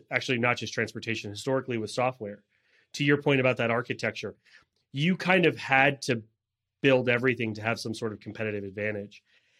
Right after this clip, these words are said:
And as an industry, we are sort of struggling to get away from that mentality of, "If I don't have proprietary tech, I can't be competitive." Really, even with our largest customers, they're taking that hybrid buy build approach, right? They're gonna buy the things that are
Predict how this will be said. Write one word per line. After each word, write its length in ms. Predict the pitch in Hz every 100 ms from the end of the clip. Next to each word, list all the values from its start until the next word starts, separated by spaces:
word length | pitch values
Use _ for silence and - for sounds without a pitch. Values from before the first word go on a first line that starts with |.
| -
And 140 | 139
as 160 | 156 143
an 80 | 151
industry, 520 | 165 170 - 139 131
we 140 | 123
are 180 | 127 135
sort 200 | 131 127
of 80 | 117
struggling 440 | - 123 120 120
to 60 | 113
get 120 | 117
away 320 | 110 113 113
from 220 | 117 117 113
that 160 | 113
mentality 640 | 117 110 - 113 113 110 107
of, 120 | 104
"If 140 | 110
I 100 | 113
don't 160 | 113 107
have 140 | 110
proprietary 680 | 117 - 110 107 - 110 104
tech, 380 | - 113 104 _ _ _ _ _
I 120 | 131
can't 320 | 123 127 120 -
be 160 | 120
competitive." 720 | 113 107 104 113 110 107 104 - _ _ _ _ _ -
Really, 280 | 147 170 156
even 360 | 160 160 147
with 140 | 135 131
our 120 | 123
largest 420 | 123 123 120 110
customers, 440 | 143 151 113 113
they're 140 | 110 113
taking 400 | - 131 127 120
that 120 | 110
hybrid 520 | - 120 107 113 107
buy 180 | 107 107
build 240 | 107 107
approach, 460 | 107 123 139 - -
right? 260 | 117 117 113 _ _
They're 140 | 143
gonna 160 | 139 131
buy 400 | 113 123 131 143
the 140 | 143
things 400 | 139 139 131 127
that 100 | 127
are 240 | 117 113